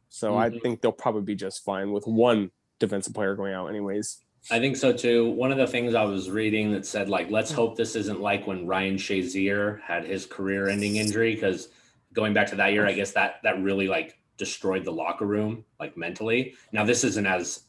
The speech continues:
Speaker 2: bad of an injury. This isn't a career-ending. This is just season-ending. But, um, hopefully, 'cause this, I, I like the Steelers team. As much as I hate the Steelers, I've just historically hated them 'cause they've always, you know, won Super Bowls and have challenged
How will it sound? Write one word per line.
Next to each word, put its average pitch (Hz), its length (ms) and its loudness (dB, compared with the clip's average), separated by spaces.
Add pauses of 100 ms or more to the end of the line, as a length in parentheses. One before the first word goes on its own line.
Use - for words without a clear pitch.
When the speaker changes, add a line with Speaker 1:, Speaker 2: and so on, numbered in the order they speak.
(280)
Speaker 2:
bad 87 420 0 (160)
of 92 100 -4
an 95 80 -4
injury. 98 320 0
This 95 200 -6
isn't 101 200 -4
a 120 60 -4
career-ending. 95 680 -4
This 90 200 -8
is - 240 -14 (200)
just - 340 -14
season-ending. 101 600 -2
But, 87 220 -2 (400)
um, 82 360 -8
hopefully, 101 600 2 (300)
'cause 113 340 -6
this, 139 300 2
I, 135 80 6
I 143 160 4
like 175 360 4
the - 60 -4
Steelers 123 420 2
team. 120 240 0
As 95 120 -4
much 139 160 0
as 160 80 4
I 120 80 6
hate 120 280 -2
the 117 60 -4
Steelers, 135 840 4
I've 120 180 2
just 135 260 2 (180)
historically 123 520 4
hated 107 280 0
them 117 240 0
'cause 113 160 0
they've 101 140 0
always, 101 400 0 (340)
you 101 60 -2
know, 98 120 0
won 98 220 0
Super 95 240 -2
Bowls 98 420 2
and 90 100 -6
have - 180 -10
challenged 95 720 -2